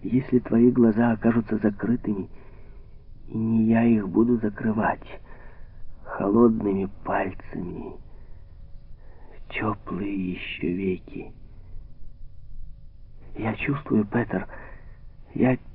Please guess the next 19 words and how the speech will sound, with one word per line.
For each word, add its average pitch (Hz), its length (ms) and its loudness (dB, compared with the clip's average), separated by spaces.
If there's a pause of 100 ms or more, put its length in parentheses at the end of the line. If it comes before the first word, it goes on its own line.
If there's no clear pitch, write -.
(100)
чувствую - 840 -2
что-то, - 760 -2 (680)
поэтому 127 380 6
только 131 300 6
и 123 160 12
говорю. 113 440 8 (1040)
Женщина 131 580 0
ведь 120 420 2 (580)
чувствует. - 920 -4 (1500)
Она 123 220 8
не 160 140 10
думает. 165 580 4 (960)
Она 131 200 8
думать 135 360 10
не 127 140 8
может, 131 400 6
потому 110 380 0
что - 200 2
она 120 220 6